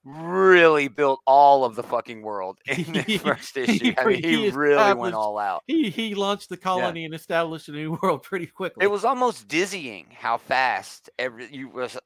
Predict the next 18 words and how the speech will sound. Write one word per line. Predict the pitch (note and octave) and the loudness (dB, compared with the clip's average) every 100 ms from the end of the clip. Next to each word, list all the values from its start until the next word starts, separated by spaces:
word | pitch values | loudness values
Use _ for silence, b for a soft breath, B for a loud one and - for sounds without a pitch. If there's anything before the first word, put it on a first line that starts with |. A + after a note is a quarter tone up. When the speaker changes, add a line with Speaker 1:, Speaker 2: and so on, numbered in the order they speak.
| C3+ C3+ | -10 -8
Speaker 1:
he | D#3 | -8
just | C#3 C3 - | -8 -8 -4
kept | D3 - | -4 -4
throwing | - C#3+ F#3+ E3+ | -2 2 2 0
shit | B2+ - | -6 -4
Speaker 2:
He | A#2 | -4
Speaker 1:
at | G2 | -4
you, | G#2+ | -8
and | G#2+ | -14
he's | A2+ A#2+ | -4 0
like, | A#2+ F#3+ | 0 0
Speaker 2:
Blitzer | A#3 D3 E3 E3+ | -2 4 6 8
Speaker 1:
"Okay, | F#3 | 6
Speaker 2:
did. | D3 | 6
Speaker 1:
here's | F#3 E3+ | 2 4
a, | D#3+ | 0
here's | C#3 F3+ F#3+ - | 0 0 0 -2
this," | E3 D#3 | -6 -6